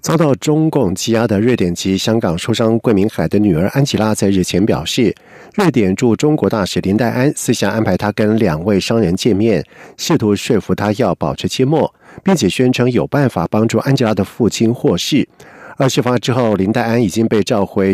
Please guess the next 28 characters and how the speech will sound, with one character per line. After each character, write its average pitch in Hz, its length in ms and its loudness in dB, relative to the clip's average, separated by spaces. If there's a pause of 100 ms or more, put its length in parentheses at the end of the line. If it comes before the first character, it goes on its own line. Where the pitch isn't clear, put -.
瑞 107 160 2
典 82 240 -2
接 120 140 -2
受 113 120 0
调 104 160 0
查。 90 320 -4 (460)
而 139 160 0
独 160 120 0
立 151 120 2
中 185 200 0
文 127 180 0
笔 87 180 0
会 120 220 0
狱 113 160 2
中 120 180 2
作 113 160 0
家 113 280 0
救 123 200 0
援 98 160 2
行 98 220 -2
动 110 180 0
负 - 160 -4
责 104 140 2
人 98 180 2
张 165 240 0
玉 143 100 2
认 101 180 2
为， 87 300 0